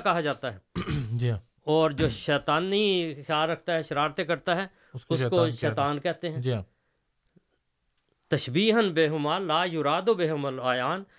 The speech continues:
Speaker 1: یہ تشبیہ کے طور پر کہا جاتا ہے، اس سے عین وہ شخص مراد نہیں ہوتا۔ تو بھائی میرے، یہ باتیں امت نے کہی ہوئی ہیں، آپ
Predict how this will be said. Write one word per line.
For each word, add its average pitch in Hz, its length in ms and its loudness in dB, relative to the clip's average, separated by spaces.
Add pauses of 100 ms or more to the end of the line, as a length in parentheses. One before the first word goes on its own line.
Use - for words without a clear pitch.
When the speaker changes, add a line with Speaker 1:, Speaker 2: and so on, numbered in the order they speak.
(220)
Speaker 1:
یہ 139 200 -2 (100)
تشبیہ 170 320 -4
کے 208 120 0
طور 165 240 2
پر 156 180 -2
کہا 160 220 0
جاتا 160 320 -2
ہے، 180 100 -2
اس 151 120 -6
سے 190 220 -4 (420)
عین 165 220 4
وہ 160 180 2
شخص - 280 -4
مراد 131 340 2
نہیں 127 240 -4
ہوتا۔ 98 260 -10 (1700)
تو 147 100 -2
بھائی 143 240 2
میرے، 190 200 0
یہ 190 480 0
باتیں 147 520 -2
امت 156 400 -2
نے 147 140 0
کہی 165 260 0
ہوئی 180 140 0
ہیں، 208 160 0
آپ 160 260 0